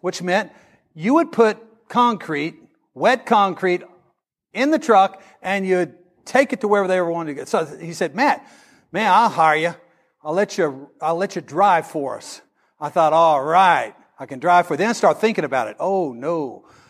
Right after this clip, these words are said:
I don't think about trucks. Trucks are intimidating me. I don't like trucks. And furthermore, all the bad things I can imagine happening." By the way, almost all of them happened,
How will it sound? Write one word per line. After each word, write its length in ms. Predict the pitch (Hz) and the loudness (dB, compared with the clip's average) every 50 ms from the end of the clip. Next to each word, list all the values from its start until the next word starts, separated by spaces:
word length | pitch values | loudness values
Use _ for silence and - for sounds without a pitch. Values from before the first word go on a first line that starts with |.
| _ _ - | _ _ 0
I 80 | 185 220 | 2 2
don't 100 | 214 180 | 2 2
think 120 | 160 147 | 0 -2
about 220 | 143 135 127 - - | -2 -4 -4 -6 -6
trucks. 360 | - 170 165 185 196 - - | -2 2 2 2 2 -2 -6
Trucks 300 | - - 180 180 - 202 | -2 -2 -2 0 0 -4
are 60 | 196 | -6
intimidating 420 | 185 - 220 226 214 196 175 160 | -2 -2 -2 0 0 -2 -4 -4
me. 100 | 147 127 | -2 0
I 60 | 139 170 | 0 2
don't 160 | 208 214 214 | 2 2 2
like 180 | 226 220 208 | 2 0 0
trucks. 440 | - - 202 170 147 131 - - - - _ _ _ _ _ _ _ - | 0 0 2 2 2 2 -2 -10 -18 -20 _ _ _ _ _ _ _ -6
And 240 | 202 214 214 202 | -4 -4 -4 -4
furthermore, 540 | - 240 294 320 311 269 214 196 190 196 185 | -2 2 2 4 4 2 2 4 2 2 4
all 180 | 196 233 262 247 | 4 2 2 2
the 100 | 214 180 | 0 -2
bad 440 | 135 - 190 202 220 240 233 - - | -2 0 0 2 2 0 0 -2 -6
things 240 | 208 202 196 170 | -8 -8 -4 -2
I 100 | 190 180 | 0 0
can 140 | 180 185 175 | 0 -2 -6
imagine 360 | 170 175 185 190 185 156 175 | -6 -4 -4 -4 -4 -4 -4
happening." 300 | 170 185 180 156 135 123 | -2 -2 -2 -2 -2 -2
By 140 | - 185 175 | 0 0 2
the 60 | 180 | 2
way, 180 | 190 196 180 170 - - - _ | 2 0 0 -2 -6 -14 -20 _
almost 440 | - 185 226 262 262 269 247 262 - | -2 0 2 2 4 2 2 2 2
all 140 | 226 208 208 | 4 4 4
of 60 | 196 | 2
them 120 | 220 226 208 | 0 -2 -2
happened, 380 | 208 285 254 - - - - | 0 0 0 -2 -2 -8 -14